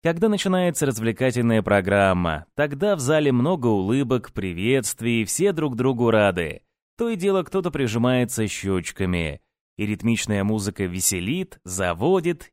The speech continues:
и девочки на площадках, танцующие гоу-гоу, нравятся.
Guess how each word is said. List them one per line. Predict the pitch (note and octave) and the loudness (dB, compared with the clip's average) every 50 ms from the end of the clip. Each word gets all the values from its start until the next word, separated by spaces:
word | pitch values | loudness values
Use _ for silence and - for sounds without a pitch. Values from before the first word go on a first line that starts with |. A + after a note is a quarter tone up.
| _ | _
и | - G#3+ F3+ | -8 -6 -6
девочки | A#2 A2+ D3+ F#3 F#3 F#3+ - - E3+ | -2 -2 0 0 0 -2 -2 -2 -4
на | E3 D#3+ | -4 -4
площадках, | D3 D#3+ D#3+ D3+ - - F3+ E3+ D#3+ - - E3 D3+ A#2 | -2 -2 -2 -2 -2 0 0 0 -2 -2 -4 -6 -6 -4
танцующие | - D3+ C#3+ C#3 C3 - D3+ D3 C#3 B2+ - - C3+ B2+ A#2+ | -2 -2 -2 -2 -2 -2 -2 -2 -2 -4 -4 -2 -2 -2 0
гоу-гоу, | G2+ G#2+ A#2 A2+ G#2+ G2 F2+ E2+ E2 G2 A2 B2 C#3 D3 D3 D3 C#3 C3 - _ | 0 0 2 4 4 2 2 0 -2 0 2 4 4 4 2 2 -2 -4 -8 _
нравятся. | - E2 F2+ F#2 F#2+ F2+ F2 E2 D#2 D2+ - - - - E2 C#2+ C#2 - - | -8 -6 -2 0 0 2 2 0 0 -2 -4 -6 -6 -4 -6 -8 -10 -12 -18